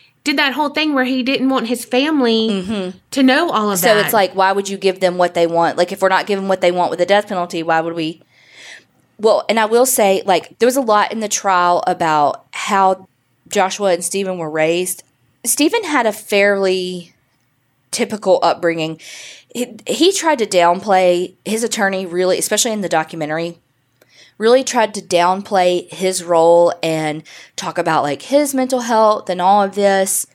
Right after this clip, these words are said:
Speaker 2: But then his brothers were interviewed and they were like, "No, he is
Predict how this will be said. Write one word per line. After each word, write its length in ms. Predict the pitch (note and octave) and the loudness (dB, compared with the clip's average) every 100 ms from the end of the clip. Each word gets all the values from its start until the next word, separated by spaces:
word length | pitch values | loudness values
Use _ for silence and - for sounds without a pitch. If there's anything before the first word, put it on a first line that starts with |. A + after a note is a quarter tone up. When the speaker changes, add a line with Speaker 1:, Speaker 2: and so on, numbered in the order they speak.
| _ _ _ _ | _ _ _ _
Speaker 2:
But 160 | G3 - | -2 0
then 160 | G3 | 0
his 240 | F#3 G#3+ G#3+ | -2 -4 -4
brothers 540 | G3 E3 E3 A3 B3 | 0 2 2 0 0
were 120 | C4 B3+ | -2 -2
interviewed 480 | B3+ B3+ C4 C4 - | -2 -2 0 -2 -2
and 100 | F#3+ | -4
they 80 | F3+ | 0
were 60 | |
like, 240 | E3+ D#3 - - _ _ _ _ _ _ | 0 -2 -8 -20 _ _ _ _ _ _
"No, 340 | F3 D#3 C3 - _ | -2 0 0 -4 _
he 340 | - F#3 A#3 | -8 -6 -4
is 380 | F#3 E3 - - | -4 -4 -6 -10